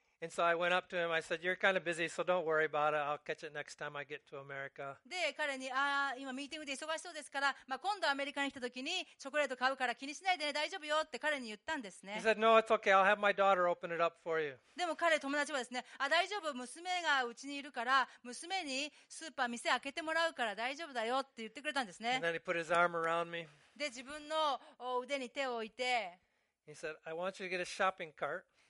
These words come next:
Speaker 2: で、えー、「自分のスーパーに着いたらショッピングカートを取ってね。
Speaker 1: And I want you to fill it up with anything you want.
Speaker 2: で、欲しいもの全部そのカートに入れていいよ」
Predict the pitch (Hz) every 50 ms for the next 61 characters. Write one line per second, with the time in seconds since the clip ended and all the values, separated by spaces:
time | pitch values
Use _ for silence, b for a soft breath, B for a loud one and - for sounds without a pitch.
0 | b - 254 285 285 262 226 214 B B B 233 240 240 196 233 254 311 311 311
1 | 302 294 294 277 - 349 339 277 311 277 269 262 311 294 240 - 247 247 - 269
2 | 247 240 _ _ 339 339 339 339 330 _ - 349 349 330 302 - 240 226 220 233
3 | 254 269 285 285 269 _ _ - 285 277 - 214 185 190 226 277 277 - _ _
4 | _ - 156 147 147 147 151 160 175 - - 160 147 143 _ _ _ - 190 185
5 | 185 190 185 185 185 185 _ _ 156 151 143 _ _ 185 190 196 202 190 - _
6 | 185 175 180 175 170 165 160 156 147 135 127 - b b b b - 247 254 277
7 | 269 - 370 359 320 294 269 262 233 185 180 247 285 311 349 370 381 381 381 370
8 | 339 - 339 311 302 285 - 320 320 302 294 269 247 247 247 269 269 311 302 302
9 | 294 269 240 220 220 226